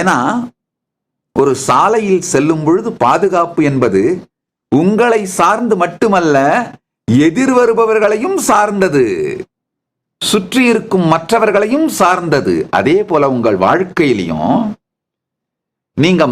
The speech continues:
மத்தவங்க வச்சிருக்கிற ஒப்பீனியனை வச்சு அதை உங்கள் எனர்ஜி சோர்ஸா பில்ட் பண்ணீங்கன்னா ரோட்ல போற வண்டி மாதிரி தாங்கய்யா. எப்ப வேணா ஆக்சிடென்ட் ஆகி நடைபணமாக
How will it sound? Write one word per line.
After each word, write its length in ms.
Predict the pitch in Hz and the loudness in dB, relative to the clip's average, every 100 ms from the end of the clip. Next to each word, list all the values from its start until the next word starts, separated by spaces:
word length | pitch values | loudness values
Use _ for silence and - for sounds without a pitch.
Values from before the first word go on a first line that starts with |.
| 113 | 0
மத்தவங்க 640 | 127 - _ 247 233 208 185 | -2 -4 _ -2 0 0 0
வச்சிருக்கிற 440 | 185 277 240 226 170 165 | 0 -2 0 0 2 0
ஒப்பீனியனை 720 | 170 - 240 226 214 185 175 170 | -2 0 2 2 2 2 2 0
வச்சு 360 | 175 - 143 - - _ _ _ _ 95 120 160 | -2 -2 -2 -4 -8 _ _ _ _ 2 2 2
அதை 200 | 247 269 262 | 0 0 0
உங்கள் 280 | 214 208 190 170 - _ _ 135 | 0 2 2 0 -6 _ _ 0
எனர்ஜி 380 | 180 247 214 214 - | 2 0 0 -2 0
சோர்ஸா 400 | 190 208 - 208 143 | 0 0 0 -2 0
பில்ட் 220 | 156 185 165 | 0 0 -2
பண்ணீங்கன்னா 420 | 151 143 143 120 - - _ _ - | -2 0 2 0 -2 -10 _ _ -6
ரோட்ல 500 | - 156 208 196 180 147 | 0 2 2 2 -2 0
போற 160 | 139 143 131 | 0 0 0
வண்டி 280 | 151 175 165 139 | 0 0 0 0
மாதிரி 260 | 117 110 120 | 0 0 0
தாங்கய்யா. 420 | 127 101 85 80 76 - _ _ _ _ _ _ _ _ _ _ _ _ 101 123 | 0 -2 -2 -4 -6 -12 _ _ _ _ _ _ _ _ _ _ _ _ 0 0
எப்ப 260 | 214 175 170 160 | 0 0 0 0
வேணா 260 | 165 180 180 160 | 0 2 2 0
ஆக்சிடென்ட் 560 | 151 170 139 131 117 117 | 0 0 2 0 2 2
ஆகி 200 | 117 156 - _ _ _ _ _ _ _ _ _ _ _ _ _ _ _ _ _ _ _ _ _ _ _ 117 | 0 -2 -8 _ _ _ _ _ _ _ _ _ _ _ _ _ _ _ _ _ _ _ _ _ _ _ -2
நடைபணமாக 800 | 139 185 190 175 160 151 160 175 | 2 2 0 0 0 0 0 0